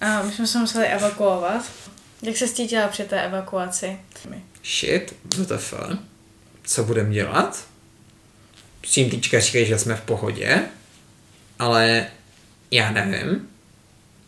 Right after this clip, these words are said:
Speaker 2: A tyhle pocity byly tak nějak celý, tak nějak, tak nějak celý den. Zároveň všechny ty pozitivní pocity, které jsem před chvílí povídal ohledně tě-, to-, toho poznávání skau-, skautů s tím ťapáním, byly pryč. Protože tohle je poslední den, kdy takhle můžu chodit.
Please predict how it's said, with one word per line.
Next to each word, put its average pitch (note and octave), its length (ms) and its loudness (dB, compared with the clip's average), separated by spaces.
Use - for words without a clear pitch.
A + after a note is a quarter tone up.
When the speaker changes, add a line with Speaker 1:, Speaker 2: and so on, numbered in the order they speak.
Speaker 2:
A B2 640 2
tyhle F#3+ 240 10
pocity G3 400 6
byly A2+ 180 8
tak A#2+ 140 4
nějak D3 260 4
celý, C#3+ 200 4
tak C#3 220 2
nějak, D3 220 -2
tak D3+ 160 0
nějak D#3 240 0
celý D#3 280 2
den. D#3 220 4
Zároveň E3 380 8
všechny - 260 2
ty F#3+ 100 8
pozitivní E3 480 4
pocity, C#3+ 400 4
které C3 200 2
jsem D3 180 2
před C#3+ 180 -2
chvílí D3 240 0
povídal C3+ 560 4
ohledně C#3 340 2
tě-, C#3 140 -6
to-, D3 400 0
toho D3 180 0
poznávání C#3 560 4
skau-, C3 280 2
skautů C#3 360 2
s - 80 4
tím C3+ 160 2
ťapáním, C#3 600 4
byly B2+ 220 6
pryč. - 480 4
Protože C3+ 280 2
tohle C3 220 6
je C3 40 6
poslední C#3+ 520 4
den, A#2+ 200 4
kdy A#2 120 0
takhle A#2+ 220 2
můžu A#2 240 -4
chodit. C#3+ 400 0